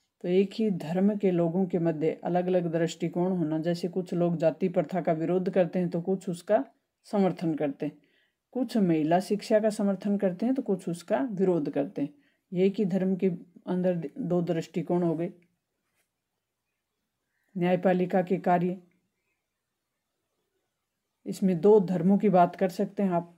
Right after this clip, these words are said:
जैसे हिंदू धर्म के कुछ लोग जाति प्रथा का विरोध करेंगे तो कुछ उसका समर्थन कर देंगे, मुस्लिम धर्म में कुछ लोग शिक्षा, महिला शिक्षा का समर्थन कर देंगे तो कुछ उसका विरोध कर देंगे। तो आप दो धर्मों का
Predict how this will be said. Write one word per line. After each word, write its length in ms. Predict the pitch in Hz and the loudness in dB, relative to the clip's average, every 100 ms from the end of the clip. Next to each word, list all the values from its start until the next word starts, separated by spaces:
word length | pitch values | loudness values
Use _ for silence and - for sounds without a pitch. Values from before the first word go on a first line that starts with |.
| _ | _
जैसे 240 | 175 170 185 | -6 0 0
हिंदू 320 | 175 175 202 | 2 2 2
धर्म 280 | 180 180 175 | 2 0 0
के 100 | 175 | -2
कुछ 280 | 208 208 180 | -2 0 2
लोग 320 | 170 151 - _ _ _ _ _ _ _ _ _ _ _ _ _ _ _ _ _ _ _ _ _ | 2 0 -6 _ _ _ _ _ _ _ _ _ _ _ _ _ _ _ _ _ _ _ _ _
जाति 260 | 196 180 185 | -2 0 2
प्रथा 320 | 185 160 185 | 0 0 0
का 100 | 175 | 0
विरोध 360 | 170 175 220 202 | 2 4 4 4
करेंगे 320 | 214 214 214 | 2 2 0
तो 120 | - | -2
कुछ 200 | - - | -4 -4
उसका 240 | 165 - 151 | -6 -4 -2
समर्थन 480 | 160 190 196 208 | 0 0 0 0
कर 140 | 202 190 | 2 2
देंगे, 260 | 196 190 185 _ _ _ _ 190 | 2 0 -4 _ _ _ _ -8
मुस्लिम 360 | 175 208 208 | 2 4 4
धर्म 200 | 185 185 | 4 2
में 120 | 185 | 0
कुछ 260 | 180 220 214 | 0 0 2
लोग 360 | 185 175 165 156 | 4 4 2 0
शिक्षा, 580 | 185 170 - 165 151 - _ 185 | -2 -4 0 0 0 -6 _ -4
महिला 280 | 185 196 | 2 2
शिक्षा 360 | 190 170 - 165 | 2 -2 -2 -2
का 80 | 156 | -2
समर्थन 460 | - 202 202 214 | -2 -2 0 2
कर 140 | 202 180 | 2 2
देंगे 220 | 170 160 | 2 0
तो 100 | 180 | -2
कुछ 220 | 190 185 | -6 -6
उसका 280 | 151 - 202 | -8 0 0
विरोध 440 | 220 220 190 151 | 0 0 0 0
कर 120 | 147 147 | -2 -2
देंगे। 240 | 143 147 - _ _ _ - | -4 -4 -10 _ _ _ -8
तो 60 | 160 | -4
आप 220 | 151 160 147 - - | -2 -2 -4 -6 -10
दो 240 | 170 170 | -4 -2
धर्मों 340 | 147 151 156 156 | -2 -4 -4 -2
का 220 | 160 | -2